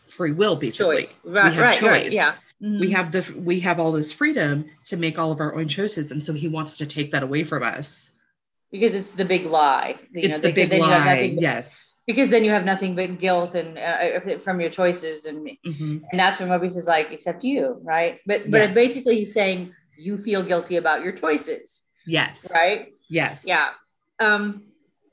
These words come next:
Speaker 2: okay. Uh, w-, are you willing to indulge me with a tangent on this for a moment, please?
Speaker 1: Absolutely.
Speaker 2: Okay. 'Cause he's gonna,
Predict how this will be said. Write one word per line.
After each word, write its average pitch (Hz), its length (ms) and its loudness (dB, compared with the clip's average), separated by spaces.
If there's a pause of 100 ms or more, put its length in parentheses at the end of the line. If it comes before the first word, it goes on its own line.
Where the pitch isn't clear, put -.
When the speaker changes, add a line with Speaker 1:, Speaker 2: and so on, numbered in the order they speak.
(840)
Speaker 2:
okay. 202 220 -2
Uh, 170 440 2
w-, 208 180 2
are 220 100 4
you 220 140 2
willing 226 240 2
to 233 120 -6
indulge 185 440 -4
me 185 160 -4
with 175 160 -6
a 170 40 -4
tangent 151 640 -10
on 147 200 -6
this 143 200 -10
for 147 160 -6
a 139 40 -6
moment, 139 400 -6
please? 143 260 -4
Speaker 1:
Absolutely. 143 480 -2
Speaker 2:
Okay. 120 180 -8 (300)
'Cause 240 120 2
he's 269 160 2
gonna, 262 380 2